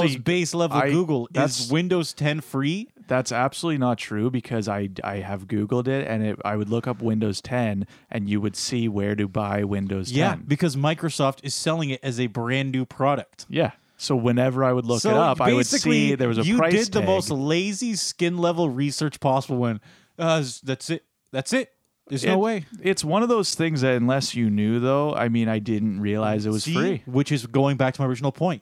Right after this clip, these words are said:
Speaker 1: You
Speaker 2: Yeah.
Speaker 1: don't really use your computer that much, and you don't know that much about computers.
Speaker 2: Right.
Speaker 1: And there's nothing wrong with that.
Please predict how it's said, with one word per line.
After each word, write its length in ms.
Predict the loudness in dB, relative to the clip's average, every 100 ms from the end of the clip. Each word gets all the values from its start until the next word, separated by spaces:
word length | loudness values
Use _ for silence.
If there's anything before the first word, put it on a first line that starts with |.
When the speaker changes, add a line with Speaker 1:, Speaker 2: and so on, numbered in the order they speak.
| _ -6
Speaker 1:
You 140 | -4
Speaker 2:
Yeah. 80 | 0
Speaker 1:
don't 280 | 0 0 -2
really 240 | -2 0
use 240 | -2 -4 -4
your 80 | -8
computer 340 | -6 -4 -2
that 180 | -2 -6
much, 280 | -8 -12 -10
and 100 | -6
you 60 |
don't 260 | -2 -2 -2
know 140 | -4
that 180 | -2 -2
much 220 | -4 -6
about 240 | -2 0 -2
computers. 380 | -8 -12 -12 -2
Speaker 2:
Right. 280 | 0 0 0
Speaker 1:
And 100 | 0
there's 140 | 0
nothing 220 | -2 -2 0
wrong 320 | 2 2 0
with 160 | -4
that. 240 | -6 -10